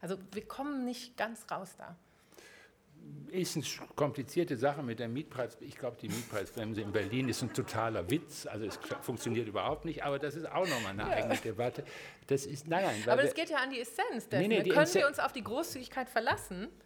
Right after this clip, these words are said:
Speaker 2: Nein, das ist ein ganz
Speaker 1: Und das
Speaker 2: wichtiger
Speaker 1: finden,
Speaker 2: Punkt.
Speaker 1: ja.
Speaker 2: Die Miet-, also ich glaube, der
Speaker 1: Können wir
Speaker 2: Miet-,
Speaker 1: nicht im Moment.
Speaker 2: der Miet-, wir müssen eher zu Genossenschaftsregelungen zurückkommen.
Speaker 1: Ah, Regelung.
Speaker 2: Ja, zu Genossenschaftsregelung, genau, zu Genossenschaftsregelung, genau.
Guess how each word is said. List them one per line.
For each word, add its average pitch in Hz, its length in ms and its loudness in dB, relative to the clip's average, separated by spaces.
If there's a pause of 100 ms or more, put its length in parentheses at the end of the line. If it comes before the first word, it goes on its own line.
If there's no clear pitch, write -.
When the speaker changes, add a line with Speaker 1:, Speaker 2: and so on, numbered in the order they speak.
(480)
Speaker 2:
Nein, 170 320 4
das 170 180 0
ist 202 160 -6
ein 165 100 -2
ganz 190 220 4
Speaker 1:
Und 240 100 4
das 247 100 8
Speaker 2:
wichtiger 170 180 4
Speaker 1:
finden, - 160 0
Speaker 2:
Punkt. 127 180 -4
Speaker 1:
ja. 339 180 6
Speaker 2:
Die 156 60 6
Miet-, - 400 0
also 131 140 -4
ich 143 60 -6
glaube, 143 260 2
der 208 100 2
Speaker 1:
Können 240 160 6
wir 233 80 8
Speaker 2:
Miet-, 220 40 6
Speaker 1:
nicht 247 160 2
im 202 80 -8
Moment. 175 220 -4
Speaker 2:
der 123 100 4
Miet-, 139 440 0
wir 131 140 4
müssen 160 340 -2
eher 147 200 0
zu 147 180 -2
Genossenschaftsregelungen 101 1300 -2
zurückkommen. - 580 -6
Speaker 1:
Ah, 190 160 0 (100)
Regelung. 175 360 -2 (340)
Speaker 2:
Ja, 165 160 2 (100)
zu - 180 -6
Genossenschaftsregelung, 170 1080 0
genau, 208 300 2
zu - 180 -2
Genossenschaftsregelung, 139 960 2
genau. 156 300 4